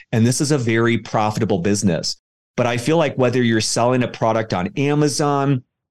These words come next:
selling a service, building software, the only thing that matters is revenue. Flattery doesn't matter. Investors who are interested doesn't matter. The only thing that matters is money hitting your bank account.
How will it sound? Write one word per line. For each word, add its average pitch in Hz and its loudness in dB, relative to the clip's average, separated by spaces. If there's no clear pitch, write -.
selling 107 0
a 90 0
service, 139 0
building 92 0
software, 127 0
the 117 0
only 131 2
thing 120 0
that 107 0
matters 101 2
is 92 -2
revenue. 110 0
Flattery 123 0
doesn't 120 -2
matter. 113 0
Investors 113 -2
who 117 2
are 107 2
interested 123 -2
doesn't 120 -2
matter. 113 0
The 107 -4
only 135 2
thing 147 0
that 131 -2
matters 117 0
is 95 0
money 107 2
hitting 104 2
your 95 4
bank 90 -2
account. 127 -2